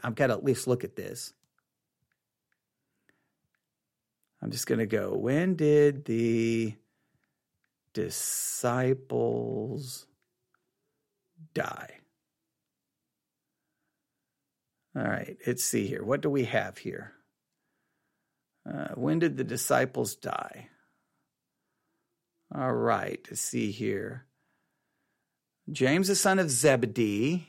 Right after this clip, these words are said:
he was put to death by Herod Agrippa short-, shortly before the day of the Passover of the year forty-four. Well, all right, so we already have them dying before seventy A D. John, eighty-nine to one twenty.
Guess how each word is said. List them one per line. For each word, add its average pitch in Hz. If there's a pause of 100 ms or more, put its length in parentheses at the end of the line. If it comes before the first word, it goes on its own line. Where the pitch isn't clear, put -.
he 156
was 160
put -
to 147
death 147
by 120
Herod 131
Agrippa 165
short-, 175
shortly 190
before 165
the 151
day 143
of 117
the 127
Passover 147
of 123
the 127
year 127
forty-four. 120 (320)
Well, 127
all 120
right, 110
so 127
we 131
already 143
have 127
them 123
dying 117
before 113
seventy 104
A 101
D. 101 (580)
John, 196
eighty-nine 147
to 123
one 113
twenty. 180